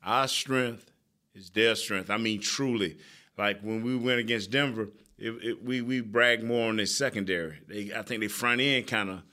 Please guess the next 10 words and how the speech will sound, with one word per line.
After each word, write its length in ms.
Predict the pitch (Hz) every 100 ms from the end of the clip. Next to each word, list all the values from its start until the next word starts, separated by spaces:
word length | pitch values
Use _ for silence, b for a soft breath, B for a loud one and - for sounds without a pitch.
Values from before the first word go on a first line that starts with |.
| b b b b -
shocked 540 | - 131 127 113 -
us. 240 | 73 - - _ _ _
You 100 | 98
know, 200 | 95 92
we 160 | 95 107
eventually 420 | 95 127 123 123
got 220 | 117 104 104
rolling 420 | 127 143 123 107
on 160 | 101
Arizona. 680 | 104 104 95 92 110 95 78